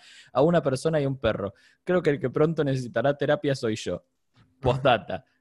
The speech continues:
No ha sido todo tan malo. Al me-, al menos mi novia tiene un acompañante cuando tiene ataques de ansiedad y le ayuda a calmarse. A fin de cuentas, los perros rescatados sí son muy agradecidos. Un abrazo y un beso a ambos. Y lo que me gusta es que puso foto del perro, que la vamos a compartir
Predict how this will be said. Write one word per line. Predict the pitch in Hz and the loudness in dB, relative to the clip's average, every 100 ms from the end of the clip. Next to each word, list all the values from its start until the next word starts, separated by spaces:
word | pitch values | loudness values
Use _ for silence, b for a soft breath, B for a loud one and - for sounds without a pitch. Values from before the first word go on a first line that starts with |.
| _ | _
No | 151 | 0
ha | 165 | 0
sido | - 175 165 | 2 2 4
todo | 170 165 | 4 4
tan | 139 135 | 2 0
malo. | 123 110 107 | 0 0 -2
Al | |
me-, | 123 139 | -4 -4
al | 123 | -4
menos | 143 147 | -2 -2
mi | 131 | -2
novia | 147 147 | -2 0
tiene | 147 147 | -2 -4
un | |
acompañante | 131 120 113 117 143 139 | -4 -4 -2 -2 -2 -4
cuando | 123 107 | -4 -4
tiene | 127 | -4
ataques | 127 139 131 | -6 -6 -6
de | 123 | -6
ansiedad | 110 - 117 | -6 -4 -2
y | 143 | -2
le | 127 | -4
ayuda | - 120 | -4 -4
a | |
calmarse. | 110 104 101 95 - 95 | -4 -6 -6 -8 -10 -12
A | - | -14
fin | - 147 | -12 -6
de | 143 | -4
cuentas, | 151 151 147 | -2 -2 -2
los | 127 | -4
perros | - 139 131 | -4 -2 -4
rescatados | 120 - 110 135 123 - | -6 -10 -4 -2 -2 -6
sí | |
son | 120 123 120 | -8 -6 -4
muy | 120 | -2
agradecidos. | 110 101 95 - 90 92 - - | -2 -4 -6 -8 -10 -12 -12 -8
Un | 131 | -2
abrazo | 123 135 127 | 0 0 -2
y | |
un | 117 110 | -4 -2
beso | 120 - | -4 -2
a | 101 | -4
ambos. | 95 95 95 _ | -4 -10 -14 _
Y | 110 | -8
lo | 113 | -6
que | 113 | -4
me | 113 | -4
gusta | 139 - | -4 -8
es | 147 | -8
que | 117 | -8
puso | 123 - 123 - _ | -8 -8 -8 -8 _
foto | - 117 120 | -8 -4 -2
del | 101 | -2
perro, | - 110 117 120 - _ _ _ | -2 -2 0 -4 -6 _ _ _
que | 113 | -4
la | 101 | -2
vamos | 98 107 90 | -2 -4 -6
a | |
compartir | - 95 95 87 - | -8 -8 -8 -10 -8